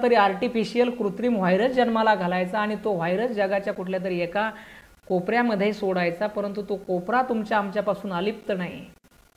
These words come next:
कारण आपण सगळेजण विश्वाचा एका कुटुंबाचा भाग आहोत. आणि हीच आमची आर्यांची, ऋषींची हीच घोषणा आहे, "वसुधैव कुटुंबकम."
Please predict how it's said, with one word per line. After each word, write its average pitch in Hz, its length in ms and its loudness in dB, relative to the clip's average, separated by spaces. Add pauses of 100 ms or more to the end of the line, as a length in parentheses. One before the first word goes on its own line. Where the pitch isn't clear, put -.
(1400)
कारण 196 240 -2
आपण 185 300 -2
सगळेजण 226 540 2
विश्वाचा 214 800 2 (1040)
एका 180 120 2
कुटुंबाचा 226 560 2
भाग 170 280 0
आहोत. 170 200 0
आणि 190 120 -2
हीच 190 260 -2
आमची 240 460 0 (480)
आर्यांची, 220 520 4
ऋषींची 247 400 -2
हीच 202 500 -4
घोषणा 180 340 0
आहे, 180 220 2 (220)
"वसुधैव 226 680 8
कुटुंबकम." 233 680 0